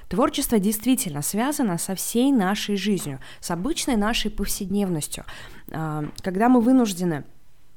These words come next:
начать думать, да, как, имея то, что я имею, а, справиться вот с какой-то трудной жизненной задачей. Или нетрудной. Где я могу делегировать, где я могу попросить о помощи, где я могу,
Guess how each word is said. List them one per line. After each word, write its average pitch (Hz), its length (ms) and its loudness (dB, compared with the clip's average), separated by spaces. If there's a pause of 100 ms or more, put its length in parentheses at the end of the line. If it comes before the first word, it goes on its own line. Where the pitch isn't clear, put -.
(200)
начать 214 600 0
думать, 190 400 0
да, 190 160 -2
как, 196 280 -6
имея 185 340 -2
то, 160 140 -6
что - 180 -8
я 156 260 -4
имею, 349 340 2 (300)
а, 156 360 -6
справиться 233 580 -4
вот 151 100 -10
с - 40 -10
какой-то - 360 -6
трудной 196 440 -2
жизненной 175 420 -2
задачей. 165 580 -6 (200)
Или 330 200 6
нетрудной. 208 560 2 (240)
Где 208 180 0
я 381 80 4
могу 311 220 6
делегировать, 175 720 0
где 190 280 2
я 269 100 2
могу 226 240 0
попросить 208 440 -4
о 190 60 -2
помощи, 151 580 -6 (240)
где 190 280 2
я 262 160 0
могу, 220 460 -2